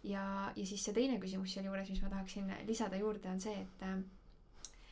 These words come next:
et, äh, kust inimene võiks, äh, alustada, kui ta näiteks tunnetab endas täna seda, et, äh, okei, et, äh, et, et minus on ka mingid sellised nii-öelda varjud, küljed või mustrid, et kas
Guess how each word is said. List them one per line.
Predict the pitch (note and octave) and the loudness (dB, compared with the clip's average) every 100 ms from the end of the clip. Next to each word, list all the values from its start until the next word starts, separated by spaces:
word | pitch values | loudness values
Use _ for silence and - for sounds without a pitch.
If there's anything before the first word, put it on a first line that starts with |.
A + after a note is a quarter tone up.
| - - - - F#3+ | -16 -16 -12 0 0
et, | F#3+ - - G3 | 0 -8 -6 -2
äh, | G3 G3 G3 - - - - | -2 -2 -4 -8 -18 -4 2
kust | D#4 - | 2 4
inimene | C#4+ A3+ F#3+ F#3 | 4 4 2 2
võiks, | F#3 F#3+ - | 0 0 -4
äh, | G3 G3 G3 G3 - - - | -2 -2 -2 -4 -6 -6 8
alustada, | A#3+ G#3 F#3+ - G3 G3 G3 | 8 8 4 -4 0 0 -2
kui | - | -2
ta | G3 | 0
näiteks | G#3+ G#3 F#3+ - | 2 0 -2 0
tunnetab | C4+ A#3+ F#3+ F#3+ | 2 2 0 -2
endas | G#3 G3+ F#3+ | -2 -2 -4
täna | - G3+ | -4 -2
seda, | G3 G3+ G3 G3+ | -2 -2 -2 -4
et, | G3 - - | -6 -8 -6
äh, | G3 G3 | -4 -4
okei, | G3+ - A3 F#3+ | -6 0 2 2
et, | F#3 - F#3 | 0 -4 -4
äh, | F#3 F#3+ - - - - - G3 | -2 -4 -12 -18 -18 -18 -8 -4
et, | F#3+ | -2
et | - G#3 | 0 4
minus | A3+ A3+ | 6 8
on | A#3+ G#3 F#3+ - | 6 6 2 4
ka | A3+ | 6
mingid | G#3+ G3 F#3 | 6 4 0
sellised | F#3+ F#3+ F#3+ F#3+ | -2 0 -2 0
nii-öelda | F#3+ F#3 F#3 | 2 2 2
varjud, | F#3+ A3 G#3 F#3 - | 4 4 2 -2 -4
küljed | F#3+ F#3 F#3+ | 0 0 2
või | F#3+ | 2
mustrid, | A3 - A3+ G#3+ | 0 -2 -6 -8
et | G#3+ | -8
kas | G3+ | -8